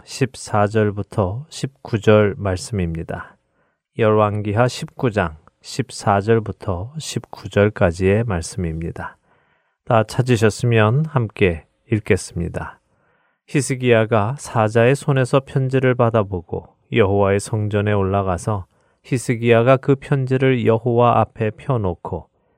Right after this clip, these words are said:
그 앞에서 히스기야가 기도하여 이르되, "그룹들 위에 계신 이스라엘의 하나님 여호와여,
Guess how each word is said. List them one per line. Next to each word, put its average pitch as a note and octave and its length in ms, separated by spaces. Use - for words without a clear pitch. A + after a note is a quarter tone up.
그 D3+ 180
앞에서 B2+ 460
히스기야가 A2+ 800
기도하여 A#2 600
이르되, G2+ 600
"그룹들 C3 640
위에 B2 220
계신 A#2+ 440
이스라엘의 A2+ 640
하나님 A2 580
여호와여, F2+ 640